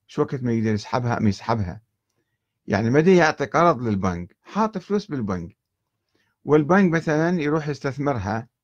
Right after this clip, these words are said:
هو لما تجمع فلوس عنده يقوم باستثمارها بمشاريع معينة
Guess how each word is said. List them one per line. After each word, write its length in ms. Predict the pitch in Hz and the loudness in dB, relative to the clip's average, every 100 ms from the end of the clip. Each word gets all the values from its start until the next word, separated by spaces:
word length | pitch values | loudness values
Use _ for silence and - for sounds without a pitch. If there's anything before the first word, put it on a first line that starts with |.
| _ - | _ -2
هو 380 | 180 139 135 - | 0 0 -2 -8
لما 260 | 113 117 117 | -6 -6 -6
تجمع 540 | 110 123 147 147 107 | -8 -4 -2 0 0
فلوس 280 | 110 135 117 | -2 -6 -4
عنده 460 | 135 147 113 131 - _ _ _ _ _ _ _ _ | -2 0 0 -2 -6 _ _ _ _ _ _ _ _
يقوم 340 | 143 - 214 | -4 2 2
باستثمارها 1040 | 185 185 165 - 175 165 185 139 123 135 156 _ | 4 2 2 -4 -6 0 0 0 -2 -10 -14 _
بمشاريع 680 | 147 143 - 139 143 131 - | -8 -8 -4 -2 0 -2 -2
معينة 640 | 98 92 117 92 107 143 | -2 0 2 2 0 -2